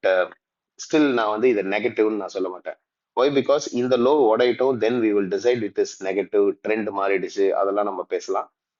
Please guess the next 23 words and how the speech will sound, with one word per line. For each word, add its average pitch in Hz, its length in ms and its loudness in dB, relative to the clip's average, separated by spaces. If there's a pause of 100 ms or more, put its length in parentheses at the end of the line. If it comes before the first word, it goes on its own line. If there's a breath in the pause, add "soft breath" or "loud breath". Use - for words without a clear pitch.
(120)
But 127 80 0
அதுக்கு 135 320 2
முன்னாடி 143 320 2
வந்து 113 560 4 (140)
still 135 360 0
on 98 260 0 (120)
cards 82 260 -2
தான். 78 180 -10 (400)
Okay? 190 300 0
On 131 280 0
the 127 100 2
other 160 120 0 (100)
hand, 151 240 0
ஆ, 113 200 2 (1040)
ஆனந்த் 165 180 2
சரோட 120 380 2
list - 120 -4
of 123 180 2
ஸ்டாக்ஸ்ல 110 360 2
என்னென்ன 101 400 0
சேஞ்சஸ் 101 300 0
இருக்கு 92 360 -2
அப்படிங்கிறதையும் 95 600 -2